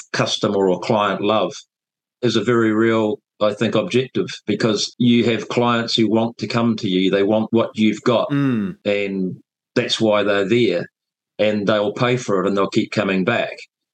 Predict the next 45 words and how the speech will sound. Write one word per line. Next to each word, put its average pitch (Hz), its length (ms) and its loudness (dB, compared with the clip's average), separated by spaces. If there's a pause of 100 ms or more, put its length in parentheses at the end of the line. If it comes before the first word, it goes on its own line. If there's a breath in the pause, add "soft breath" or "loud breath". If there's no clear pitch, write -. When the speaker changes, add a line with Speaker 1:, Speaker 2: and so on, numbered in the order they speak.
Speaker 1:
What 117 300 0
you 107 120 2
do 117 200 2
for 113 200 -2
them 101 200 0
has 104 180 0
a 104 80 0
value. 113 500 0 (460)
It's - 100 -12
got 139 140 0
nothing 147 320 0
to 117 80 0
do 131 400 0
with 104 160 0
the 107 100 0
time 101 560 -2 (160)
per 107 140 2
se. 113 460 0 (320)
Yeah, 123 240 2
being 127 240 0
locked - 260 -2
into 117 300 0
that 107 260 0 (300)
story 117 500 0
times 110 680 -2
every 113 220 0
six - 320 -2
minutes 107 580 -2 (260 loud breath)
would 110 160 2
have 98 100 0
been 104 140 0
the 95 60 0
death 101 240 0
of 92 80 -2
me. 92 320 0 (360)
Yeah, 90 140 2
it 87 100 0
just 90 420 -2
wasn't 92 320 -2
sustainable. 90 680 -2 (200)
Speaker 2:
Totally 135 720 -2
understand 127 600 -2
that, 127 180 -4
Barry. 123 260 0
And 127 420 -2